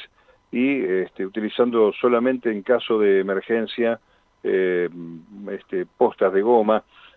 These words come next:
en el caso de ser uso de algún tipo de arma en ese lugar. Eh, ha quedado todo derogado en el día de ayer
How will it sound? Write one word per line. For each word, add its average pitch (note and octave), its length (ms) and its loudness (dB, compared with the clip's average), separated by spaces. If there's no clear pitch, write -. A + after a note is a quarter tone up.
en G2+ 240 0
el F#2 360 -2
caso G#2+ 360 2
de F2+ 300 0
ser G#2 160 -4
uso F#2+ 480 -2
de G2 180 0
algún F#2+ 220 -4
tipo F#2+ 320 -2
de G2 140 6
arma F2+ 320 2
en F#2 80 -6
ese E2+ 440 -6
lugar. D#2 360 -6
Eh, F2+ 520 0
ha B2+ 100 -2
quedado C3+ 420 4
todo C3 460 2
derogado A2 580 4
en F#2+ 80 0
el F#2+ 100 -4
día G#2+ 200 2
de G#2 120 4
ayer G#2+ 400 4